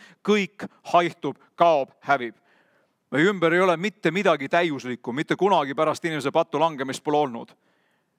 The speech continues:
Aga nüüd huvitaval põhjusel on, äh,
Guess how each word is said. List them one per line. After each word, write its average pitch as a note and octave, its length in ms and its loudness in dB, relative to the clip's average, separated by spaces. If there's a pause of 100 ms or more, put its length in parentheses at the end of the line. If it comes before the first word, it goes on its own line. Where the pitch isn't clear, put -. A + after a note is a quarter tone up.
(200)
Aga C#3+ 220 2
nüüd G#3+ 160 0 (200)
huvitaval F#3+ 520 2
põhjusel F3+ 500 0 (480)
on, F3 420 2
äh, D#3+ 280 2